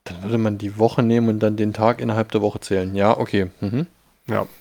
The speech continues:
Speaker 2: Das ist ja so eine Rechnung, die ergibt auch durchaus manchmal Sinn. Also ich hab das, bin dazu so ein bisschen übergegangen, dass hier auch auf meiner Ka-, äh, Datumsanzeige noch diesen Wochentag und die Wochennummer zu haben, weil manche Sachen kann man tatsächlich so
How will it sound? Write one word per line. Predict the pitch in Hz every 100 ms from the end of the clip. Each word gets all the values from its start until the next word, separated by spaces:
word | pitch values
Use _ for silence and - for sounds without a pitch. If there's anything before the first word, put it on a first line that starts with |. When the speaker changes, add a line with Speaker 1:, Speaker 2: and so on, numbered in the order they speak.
| _ _ _ _ _ _ _
Speaker 2:
Das | 110 120
ist | 160 -
ja | 175
so | 170
eine | 165 139
Rechnung, | 147 - 165
die | 147
ergibt | 135 123 156
auch | 151
durchaus | 143 160 156
manchmal | 147 - 113
Sinn. | 151 156
Also | 101 113
ich | 107 127
hab | -
das, | - 123 - - - _ _ _
bin | 135
dazu | 147 143 160
so | 147
ein | 147
bisschen | 139 147
übergegangen, | 139 135 139
dass | 135 -
hier | 147
auch | 135
auf | 143 -
meiner | 127 123
Ka-, | - 127 117 113
äh, |
Datumsanzeige | 110 120 151 143 139 - 131 123
noch | 120 -
diesen | 127 - 127 120 - - - _ -
Wochentag | 123 160 147 143 135
und | 135 117
die | 117 107
Wochennummer | 127 147 113 110
zu | - 107
haben, | 104 127
weil | 117
manche | 110 113 143
Sachen | 127 127 131
kann | 127
man | 120
tatsächlich | 123 113 127 135
so | - 127 123 127